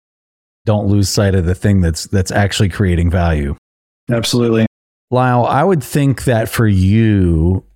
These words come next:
Speaker 1: when you're looking at Bitcoin specifically, it would be much easier to tolerate the price volatility because you're looking at the tech and you're seeing how it can be applied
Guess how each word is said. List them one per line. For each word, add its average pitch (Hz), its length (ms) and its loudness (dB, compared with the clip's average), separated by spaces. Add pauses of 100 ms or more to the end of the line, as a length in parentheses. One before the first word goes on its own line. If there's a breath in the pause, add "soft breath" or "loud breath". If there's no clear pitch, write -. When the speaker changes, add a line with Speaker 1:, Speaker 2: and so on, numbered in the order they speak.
Speaker 1:
when 110 200 2
you're 107 180 2
looking 117 480 2
at 101 340 0
Bitcoin 101 500 2
specifically, 85 960 0 (280)
it 113 80 0
would 110 160 2
be 110 100 2
much 113 540 2
easier 110 540 2
to 92 100 -2
tolerate 98 880 0
the - 80 -2
price - 380 -2
volatility 73 920 -2 (120)
because 120 440 0
you're 120 160 2
looking 143 520 2
at 107 420 -2 (180)
the 101 120 -4
tech - 520 -4 (120)
and 104 140 2
you're 104 120 2
seeing 139 600 0
how 120 440 0
it 117 120 -2
can 107 300 0
be 104 220 2
applied 92 880 0